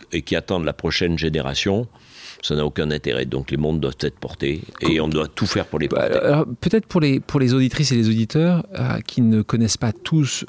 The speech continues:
Speaker 2: euh,
Speaker 1: Mm.
Speaker 2: tes montres, en tout cas, euh, euh, les prix de tes montres. Euh, ces montres, quand tu, cette première montre, qui est le modèle R M zéro zéro un un, il était à combien quand tu la sors ?
Speaker 1: Je ne me souviens même plus.
Speaker 2: Alors,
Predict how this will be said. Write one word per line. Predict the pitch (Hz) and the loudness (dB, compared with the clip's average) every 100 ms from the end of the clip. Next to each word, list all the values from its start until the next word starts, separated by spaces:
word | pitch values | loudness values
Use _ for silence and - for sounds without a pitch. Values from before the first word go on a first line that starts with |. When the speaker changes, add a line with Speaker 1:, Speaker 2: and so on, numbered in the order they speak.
| - - | -10 -6
Speaker 2:
euh, | 113 92 | -2 0
Speaker 1:
Mm. | 90 85 - _ - | -2 -6 -14 _ -4
Speaker 2:
tes | 107 | 2
montres, | 110 208 220 - - | 4 6 4 0 -6
en | 110 | -4
tout | - | -2
cas, | 160 120 104 | 0 2 2
euh, | 101 - - _ - | 0 -4 -20 _ -8
euh, | - 87 | -2 2
les | 110 | 2
prix | - - | 0 -2
de | 180 | 0
tes | 127 | 0
montres. | 107 95 - - - | 0 -2 -8 -16 -8
Euh, | - - | -6 -2
ces | 113 - 120 | 0 2 4
montres, | 123 190 208 | 6 6 4
quand | - 120 | 2 0
tu, | - 113 | 2 0
cette | 104 104 - | 2 0 -2
première | - 120 110 | 2 4 6
montre, | 185 190 | 4 2
qui | - 110 | 0 2
est | |
le | 101 | 4
modèle | 110 113 113 - | 4 4 4 4
R | 120 120 | 2 4
M | 131 123 110 | 4 4 4
zéro | 104 107 110 110 | 4 2 4 2
zéro | 104 107 104 - | 2 2 2 0
un | 110 104 - _ _ _ _ - | 0 0 -2 _ _ _ _ 0
un, | 143 196 - _ _ - - | 2 2 0 _ _ -20 -4
il | 135 | 0
était | 143 | 2
à | 202 | 2
combien | - 107 110 104 | 2 4 4 0
quand | 123 | -4
tu | - | -4
la | 107 | -2
sors ? | 104 107 107 - _ _ - - - - - | -2 -2 -4 -10 _ _ -20 -20 -20 -20 -14
Speaker 1:
Je | - | -6
ne | 73 | -2
me | |
souviens | 71 | -2
même | 71 71 | -2 -4
plus. | - 71 76 _ _ _ - | -6 -8 -10 _ _ _ -6
Speaker 2:
Alors, | 117 | -2